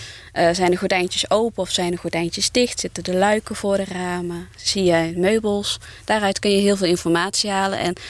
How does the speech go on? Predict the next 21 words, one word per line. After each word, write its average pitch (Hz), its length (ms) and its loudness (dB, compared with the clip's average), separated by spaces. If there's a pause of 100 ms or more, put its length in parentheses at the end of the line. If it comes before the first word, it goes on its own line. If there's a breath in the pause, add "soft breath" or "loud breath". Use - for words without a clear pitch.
(320 loud breath)
ja, 165 80 -4
misschien 175 200 2
dat 170 120 2
je 175 60 -4
het - 80 -2
wel 175 100 4
vaker 185 340 0
hebt 175 160 -8
gehoord, 175 220 -4
een 175 120 -2
boomtekening. 175 880 0 (760 loud breath)
Te - 120 -8
zeggen, 170 380 0
ben 175 100 4
jij 170 120 4
zelf 185 260 2
goed - 240 -2
geworteld, 180 640 0
dan 185 160 -2
teken 175 360 0
je 175 160 -2